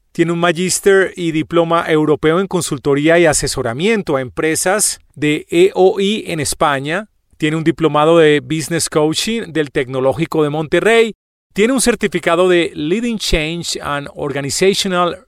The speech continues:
Renewal de la Escuela de Negocios de Harvard. Y es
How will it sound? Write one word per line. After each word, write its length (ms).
Renewal 800
de 100
la 80
Escuela 480
de 160
Negocios 540
de 100
Harvard. 500
Y 120
es 220